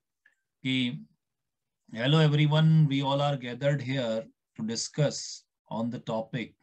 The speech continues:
ठीक है, या "to present our opinions on the topic this, this, this, and as far as my opinions are concerned, I am, I vehemently oppose the motion," ठीक है। और या फिर दूसरा कहता है, "I am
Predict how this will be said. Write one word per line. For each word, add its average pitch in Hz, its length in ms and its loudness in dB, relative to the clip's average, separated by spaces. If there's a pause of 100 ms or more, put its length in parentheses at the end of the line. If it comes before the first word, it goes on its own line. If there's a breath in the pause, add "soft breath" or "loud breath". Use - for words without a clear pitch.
(180)
ठीक 110 180 -10
है, 113 120 -4
या 117 160 -4
"to 110 120 -8
present 120 460 -2
our 127 160 -4
opinions 123 560 -4
on 117 140 -4
the 117 80 -8 (100)
topic 110 420 -4
this, 120 240 -8
this, 113 240 -10
this, 147 180 -2 (1200 soft breath)
and 117 100 0
as 156 240 4
far 180 220 4
as 175 200 2
my 151 160 4 (100)
opinions 143 540 0
are 117 160 -6 (120)
concerned, 104 640 -4 (1300 soft breath)
I 123 200 0
am, 180 260 -2 (180)
I 143 160 4
vehemently 151 640 2
oppose 139 460 -2
the 113 80 -2
motion," 98 440 -6 (460)
ठीक - 180 -14
है। 113 240 -12 (340)
और 120 140 0
या 135 140 2
फिर 139 180 0
दूसरा 123 360 -2
कहता 135 300 -2
है, 160 60 -2 (160)
"I 120 240 2
am 156 120 8